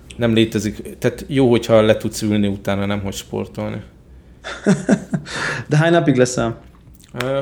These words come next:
Speaker 1: kettő csütörtökig.
Speaker 2: Na, mondjuk abban még talán beleférhet. Tehát
Speaker 1: Hát
Speaker 2: a
Speaker 1: igen. Hát aztán nagyon elrontom, akkor még, még mindig vannak napok, amikor, amikor tudok sportolni, de most ez így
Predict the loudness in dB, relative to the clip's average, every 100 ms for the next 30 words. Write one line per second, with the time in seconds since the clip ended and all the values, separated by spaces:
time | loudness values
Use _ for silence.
0 | -2 -2 -2 -6 -4 0 2 0 -2 -12
1 | -8 -10 -10 -12 -12 -12 -20 -20 -20 -14
2 | -6 -2 0 0 0 0 0 0 0 0
3 | 0 0 -2 -2 -4 -4 -6 -10 -20 -4
4 | -2 2 0 0 -4 -4 -6 -12 -16 -20
5 | -8 0 0 0 0 0 2 0 2 2
6 | 2 0 -4 -8 -6 -6 -2 -4 -4 -6
7 | -4 -2 -2 -2 0 0 0 -2 -2 -2
8 | -4 -4 -4 -2 -2 0 0 2 0 0
9 | -2 -2 0 0 2 2 2 2 2 2
10 | 0 0 -2 0 0 -2